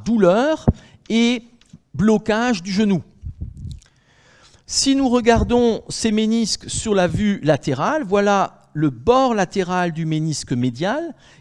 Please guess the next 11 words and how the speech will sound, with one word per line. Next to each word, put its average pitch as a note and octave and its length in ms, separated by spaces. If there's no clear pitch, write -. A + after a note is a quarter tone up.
qui A#3 160
vient A3 400
s'interposer A3 1300
entre C4 720
les G3+ 480
surfaces - 960
du F#3+ 160
tibia F#3+ 800
et G#3+ 380
du C3+ 180
fémur. G#3+ 640